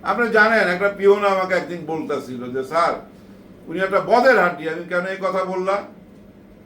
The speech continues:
কয়, "স্যার, আমাদের অফিসের এক এগারোটা বারোটার দিকে আসে।" ওইটা মিডিয়া গলির একটা অফিস, অফিসের নাম নিব না। আসে এবং ভোর রাত্রে যায়। আমি, "কি করে?"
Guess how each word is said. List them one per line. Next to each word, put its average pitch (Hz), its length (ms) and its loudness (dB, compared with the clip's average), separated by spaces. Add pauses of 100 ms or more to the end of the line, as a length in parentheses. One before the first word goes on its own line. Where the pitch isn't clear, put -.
(220)
কয়, 190 120 0
"স্যার, 202 180 2
আমাদের 190 380 2
অফিসের 185 420 -2
এক 175 100 0
এগারোটা 165 460 -2
বারোটার 156 480 -2
দিকে 143 220 -6
আসে।" 107 300 -6 (800)
ওইটা 151 480 -2 (100)
মিডিয়া 208 360 2
গলির 170 420 4 (300)
একটা 120 500 -6
অফিস, 101 480 -14
অফিসের 127 300 -12
নাম 131 300 -6
নিব 107 240 -8
না। 135 200 -10 (1700)
আসে 185 320 2
এবং 202 460 4
ভোর 233 260 6
রাত্রে 240 380 4
যায়। 120 320 -4
আমি, 180 240 -12
"কি 254 160 -8
করে?" 190 340 0